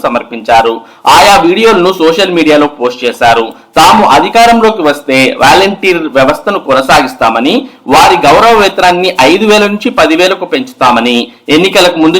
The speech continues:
చంద్రబాబు బహిరంగ సభలో చెప్పడంతో పాటు మేనిఫెస్టోలో హామీ ఇచ్చిన విషయం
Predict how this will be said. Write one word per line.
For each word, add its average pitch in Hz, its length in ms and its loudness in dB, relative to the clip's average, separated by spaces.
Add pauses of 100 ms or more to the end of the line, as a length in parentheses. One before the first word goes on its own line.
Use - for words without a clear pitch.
చంద్రబాబు 147 480 2
బహిరంగ 175 320 0 (100)
సభలో 143 220 0 (100)
చెప్పడంతో 120 560 -4
పాటు 123 260 0 (480)
మేనిఫెస్టోలో 202 680 0 (100)
హామీ 165 300 2
ఇచ్చిన 139 300 -2
విషయం 175 220 -6